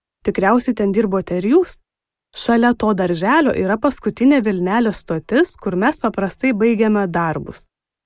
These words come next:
Žuvininkystės tarnyba gaudo lašišas veisimui, o mes su ekotoksikologais imame jų kraujo mėginius, tiriame taršos poveikį. Lašišoms įdedame radijo žymeklius, tokie patys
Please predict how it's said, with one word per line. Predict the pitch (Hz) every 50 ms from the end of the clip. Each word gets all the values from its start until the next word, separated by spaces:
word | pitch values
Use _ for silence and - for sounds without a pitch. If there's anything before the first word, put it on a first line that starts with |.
| _ 190
Žuvininkystės | 190 214 208 202 208 202 190 190 180 - 269 294 - - 247 214 -
tarnyba | - 208 190 175 185 196 226 254 226 240 226
gaudo | 175 185 190 214 240 220 247 240
lašišas | 226 202 170 - 185 175 - 220 - - - 240
veisimui, | 262 262 - - - - 156 160 170 196 247 262 - _ _ _ _ _ -
o | 180
mes | 180 185 226 285 311 - -
su | 247 - -
ekotoksikologais | 196 214 220 - 220 208 - 135 - - - - 180 - - 175 170 160 165 175 202 208 254 277 285 - - -
imame | 185 180 202 214 233 247 262 269 254
jų | 247 226 226
kraujo | - 175 185 196 214 233 254 247
mėginius, | 208 175 160 170 170 160 180 170 165 160 - - _ _ _ _ _ _ _ _ -
tiriame | 226 262 294 302 262 233 220 214
taršos | - 185 180 - - 247 247 - -
poveikį. | - - 220 214 196 175 151 147 143 147 - - - _ _ _ _ _ _ _ _ _ _
Lašišoms | 175 180 175 175 - 269 311 - 320 294 262 - 269
įdedame | 254 269 262 214 254 240 233 226 208
radijo | 196 202 220 240 214 208 220 214
žymeklius, | 208 185 202 208 208 208 208 - - 220 180 - - - -
tokie | - 180 175 - 208 214
patys | 214 - 214 220 220 220 - 185 -